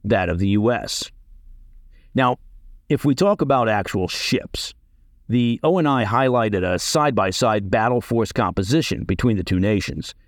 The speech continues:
showcasing everything from combat ships to submarines. And it turns out that U S shipbuilding capacity basically began dwindling even before the end of the Cold War.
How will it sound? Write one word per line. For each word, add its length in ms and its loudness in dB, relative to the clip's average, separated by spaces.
showcasing 640 2
everything 380 0
from 300 0
combat 420 0
ships 300 -2
to 100 -2
submarines. 800 -2
And 120 0
it 80 -2
turns 240 2
out 260 2
that 160 0
U 240 2
S 80 -2
shipbuilding 600 0
capacity 640 -2
basically 540 2
began 480 0
dwindling 680 0
even 320 2
before 500 0
the 220 0
end 140 0
of 60 -4
the 80 0
Cold 280 0
War. 320 -6